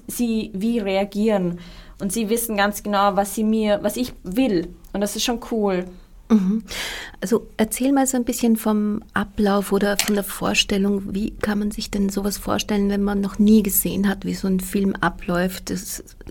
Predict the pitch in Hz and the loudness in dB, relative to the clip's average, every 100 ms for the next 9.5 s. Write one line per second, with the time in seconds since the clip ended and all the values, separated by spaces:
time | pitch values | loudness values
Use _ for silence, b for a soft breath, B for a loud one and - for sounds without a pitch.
0 | - - - 226 233 226 214 214 180 185 | -16 -16 -12 -4 -2 0 2 2 2 -2
1 | - - 202 - 190 185 190 - 208 196 | -4 -4 -4 -2 -2 -2 -6 0 0 2
2 | 175 185 247 240 233 B B B - 190 | 2 2 8 8 8 B B B -10 -4
3 | 214 202 196 190 262 - 214 214 208 202 | 0 0 0 0 -2 -2 0 0 0 0
4 | 208 - 202 - 196 190 185 180 190 185 | -2 -2 -4 -4 -4 -4 0 -2 0 -2
5 | - 185 254 247 220 185 185 190 196 - | -2 -2 0 2 2 -2 -4 -4 -4 -4
6 | 190 196 - 190 - - - - 233 262 | -4 -2 -4 -2 -4 -4 -4 0 2 2
7 | 254 - 247 240 196 208 247 233 - - | 0 0 0 2 0 2 2 0 -6 -12
8 | - - - 220 233 226 - 277 349 - | -6 -4 0 2 2 0 -2 0 0 2
9 | 220 220 - 220 208 | 0 0 0 2 2